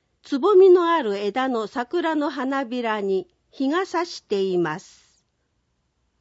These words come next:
九、河合町、浅田雄三さん。河合休憩所で河津桜が咲いていました。簡単譜。写真、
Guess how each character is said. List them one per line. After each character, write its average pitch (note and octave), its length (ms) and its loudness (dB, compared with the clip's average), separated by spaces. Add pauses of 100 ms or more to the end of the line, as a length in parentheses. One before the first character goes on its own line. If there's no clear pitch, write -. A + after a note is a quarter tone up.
(340)
九、 F#3 460 -6 (760)
河 C4 300 -4
合 F#4+ 40 -4 (220)
町、 A#3+ 560 -4 (300)
浅 F4 340 -2
田 D#4+ 140 -2
雄 D4+ 340 -4
三 C#4 340 -2
さ G#3 280 -6
ん。 F3+ 240 -4 (1200)
河 C#4 300 -2
合 G4 40 -2 (200)
休 F4 300 0
憩 D4+ 360 -6
所 A#3 160 0
で F3+ 260 -6 (200)
河 D4+ 340 -4
津 F4 160 -4
桜 C4 480 -4
が E3+ 120 -4
咲 B3+ 280 -6
い B3 40 -14
て C4 180 -6
い A#3+ 160 -4
ま A3+ 180 -4
し - 180 -16
た。 D#3+ 260 -8 (1080)
簡 A#3 220 -8
単 G#3+ 240 -12
譜。 D#3+ 300 -12 (1300)
写 A#3 280 -10
真、 A#3+ 320 -8